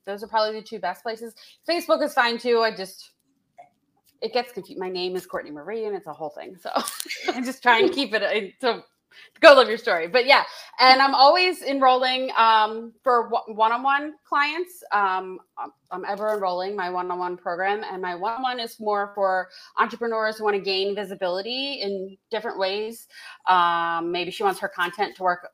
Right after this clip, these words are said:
a little harder for her, so she doesn't have to, <laughs> and new ways to, find new ways to promote her, her business and,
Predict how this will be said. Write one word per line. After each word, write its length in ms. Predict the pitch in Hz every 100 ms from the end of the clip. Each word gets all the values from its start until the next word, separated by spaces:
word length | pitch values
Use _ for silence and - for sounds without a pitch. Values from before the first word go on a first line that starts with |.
| 175
a 40 |
little 160 | 170 160
harder 380 | 320 311 311
for 160 | 311 285
her, 480 | 285 277 277 285 285
so 420 | 226 190 185 185 -
she 180 | - 190
doesn't 200 | 165 175
have 240 | 294 311 -
to, 320 | 302 285 285 - - _
<laughs> 260 | - 370 -
and 140 | 220
new 180 | 226 226
ways 480 | 214 202 196 190 -
to, 360 | 220 190 180 156 _ _ -
find 200 | 214 208
new 120 | 196
ways 260 | 190 190 -
to 80 |
promote 320 | 190 185 170 165
her, 220 | 170 165 _
her 160 | 170
business 440 | 160 165 151 165 160 151
and, 220 | 143